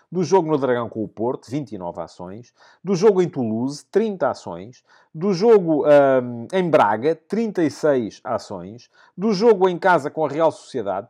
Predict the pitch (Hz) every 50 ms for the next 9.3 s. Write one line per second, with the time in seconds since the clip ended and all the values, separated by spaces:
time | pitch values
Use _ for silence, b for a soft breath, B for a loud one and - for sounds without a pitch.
0 | _ - 220 214 185 175 151 123 107 95 90 - - - 151 160 _ b b b
1 | b b 175 165 160 170 170 214 214 180 226 247 214 214 208 196 185 160 175 185
2 | 180 170 - - 160 139 - - _ - 110 107 107 - 151 156 147 - 196 220
3 | 233 233 220 - 170 143 113 110 104 98 101 110 131 - - b b b b b
4 | 175 202 196 196 254 240 208 202 180 - 226 220 196 - 208 185 175 160 - -
5 | 185 165 143 160 160 151 160 160 151 - - - 123 107 113 117 120 - - 190
6 | 190 180 170 165 139 - - 123 120 123 127 - _ _ _ _ - 214 202 170
7 | 175 156 180 190 170 170 156 135 123 123 147 156 147 - 139 120 101 113 123 113
8 | 90 - 76 - _ - 135 147 160 - 170 156 147 - - - _ _ _ _
9 | - - - 175 165 -